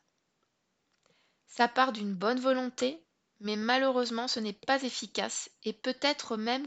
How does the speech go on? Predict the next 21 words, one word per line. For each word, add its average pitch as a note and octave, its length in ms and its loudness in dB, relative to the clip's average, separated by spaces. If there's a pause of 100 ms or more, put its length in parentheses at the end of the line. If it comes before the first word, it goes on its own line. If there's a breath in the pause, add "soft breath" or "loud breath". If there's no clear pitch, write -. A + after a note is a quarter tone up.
contre-productif. - 1200 -6 (2000 loud breath)
Alors G3+ 200 2
si - 180 0
le C#4 120 2
mode, C#4 300 2 (360)
si - 160 -2
le C4+ 100 2
membre C#4 340 2
de G#3 80 -4
votre G#3+ 240 -4
équipe - 360 -6 (320)
a G3+ 80 -4
la G3+ 120 4
même C4+ 260 2
préférence A3+ 840 0
de G#3+ 120 -4
mode G#3 240 0
de G3 80 -4
fonctionnement A3+ 560 -2
que G3+ 140 -6
vous, A3 300 -6